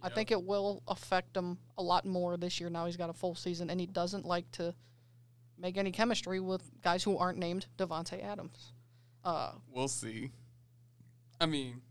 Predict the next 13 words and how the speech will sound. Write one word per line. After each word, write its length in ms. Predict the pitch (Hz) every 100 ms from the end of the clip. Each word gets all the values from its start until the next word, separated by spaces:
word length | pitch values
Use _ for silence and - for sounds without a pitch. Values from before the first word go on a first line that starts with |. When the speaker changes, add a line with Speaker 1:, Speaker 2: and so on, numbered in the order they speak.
| - - -
Speaker 1:
I 80 | 214
think 220 | 220 285
Minnesota 600 | 277 277 - 269 254 233 233 - - - - -
will 140 | 202 214
win 160 | 214
the 60 | 208
division. 380 | 196 185 175 175
I 80 | 175
think 160 | 196
they'll 100 | 190
be 160 | 185 185
a 60 | 180
s-, 140 | -